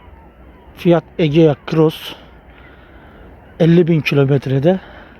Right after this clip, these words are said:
manuel. Fiyatı yedi yüz doksan dokuz bin T L. İki bin yirmi iki Fiat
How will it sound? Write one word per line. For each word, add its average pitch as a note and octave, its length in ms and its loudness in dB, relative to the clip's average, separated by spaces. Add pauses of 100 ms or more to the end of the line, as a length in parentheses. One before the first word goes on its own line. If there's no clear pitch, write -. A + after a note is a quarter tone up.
(120)
manuel. D3+ 500 2 (880)
Fiyatı D3+ 600 -2 (240)
yedi D3 200 0
yüz E3 160 2
doksan D#3 360 0
dokuz D3 300 -2
bin C#3 140 2
T C3+ 260 0
L. F#3 140 2 (3500)
İki D#3 160 -2
bin D#3+ 80 4
yirmi D#3 300 2
iki E3 340 -4 (760)
Fiat D3+ 320 -2